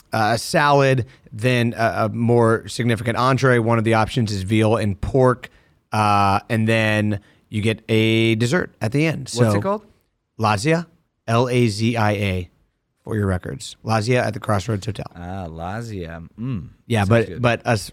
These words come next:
Speaker 1: you know, real, not us, real Italians, you pronounce it Lazia. Lazia.
Speaker 2: Okay,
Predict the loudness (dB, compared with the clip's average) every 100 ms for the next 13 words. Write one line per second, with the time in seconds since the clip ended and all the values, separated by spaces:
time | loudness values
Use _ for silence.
0 | -6 -2 0 -2 0 2 2 -2 -10 _
1 | _ -16 -14 -12 -12 -12 -16 _ -20 _
2 | _ 0 2 2 2 0 -2 -4 -4 -4
3 | -2 -2 -4 -8 -10 -10 -10 -10 -12 -12
4 | -16 _ _ _ _ _ -4 -4 -4 -14
5 | -14 -16 -18 _ _ _ _ _ -16 -12
6 | -4 -2